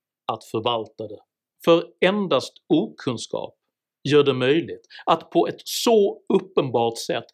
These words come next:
såga av den energipolitiska gren man själv sitter på. Jag har i flera tidigare filmer, varav den senaste finns länkad i videons beskrivning, redogjort för hur politiker på ideologisk grund aktivt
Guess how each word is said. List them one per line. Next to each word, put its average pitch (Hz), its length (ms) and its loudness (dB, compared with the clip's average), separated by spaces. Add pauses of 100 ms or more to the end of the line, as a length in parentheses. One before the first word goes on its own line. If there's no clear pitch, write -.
(160)
såga 160 480 4
av 117 500 2
den 143 340 0
energipolitiska 123 1200 -4
gren 110 420 -6 (460)
man 110 120 -4
själv 110 380 -4
sitter - 480 -6
på. - 300 -16 (460)
Jag 202 260 4
har 117 360 -2
i 117 80 -6 (140)
flera 170 400 2
tidigare 127 680 -4
filmer, 107 400 -6 (160)
varav 170 320 4 (100)
den 147 100 -2
senaste 143 440 -2
finns 120 160 -6
länkad 143 320 0
i 120 40 -2
videons 117 300 -2
beskrivning, 113 440 -2 (300)
redogjort 135 560 0 (360)
för 143 160 0
hur 147 220 0
politiker 185 720 0 (200)
på 165 200 2 (100)
ideologisk 170 880 2
grund 143 400 0 (220)
aktivt 147 600 -2